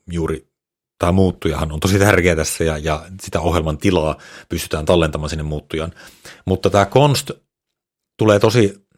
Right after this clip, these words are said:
suureen rooliin siinä sitten, kun, kun halutaan nimenomaan siinä meidän ohjelmassa, että tätä ei saa muuttaa vahingossakaan. Ja tietysti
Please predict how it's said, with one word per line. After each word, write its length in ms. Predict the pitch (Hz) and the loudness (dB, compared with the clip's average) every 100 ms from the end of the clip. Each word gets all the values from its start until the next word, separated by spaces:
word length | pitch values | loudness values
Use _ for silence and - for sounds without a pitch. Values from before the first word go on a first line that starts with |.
| - 131 | -4 0
suureen 280 | 127 110 | 4 6
rooliin 360 | 107 107 98 85 | 6 6 6 2
siinä 240 | 98 90 | 2 2
sitten, 320 | 87 87 85 80 | 0 -2 -4 -2
kun, 240 | 80 80 _ _ _ _ _ _ _ - | -2 -4 _ _ _ _ _ _ _ -8
kun 180 | - 85 | -6 -4
halutaan 680 | 87 120 139 113 90 85 85 | 2 4 4 4 2 2 0
nimenomaan 480 | 95 98 87 78 80 | -2 0 -2 -4 -8
siinä 160 | 85 | -8
meidän 200 | 80 78 | -8 -4
ohjelmassa, 460 | 85 90 78 - 82 | 0 0 0 -6 -8
että 140 | - | -8
tätä 340 | 80 98 101 80 | -4 0 2 0
ei 200 | 85 78 | 0 -2
saa 200 | 82 76 | -2 -4
muuttaa 440 | 80 78 78 78 | -6 -6 -4 -4
vahingossakaan. 680 | 76 78 82 - - - 107 - - - - - | -6 -8 -10 -10 -8 -6 -8 -16 -20 -20 -20 -6
Ja 280 | 85 87 87 - - | 2 4 4 -4 -2
tietysti 440 | 92 113 - - | -2 -2 -6 -8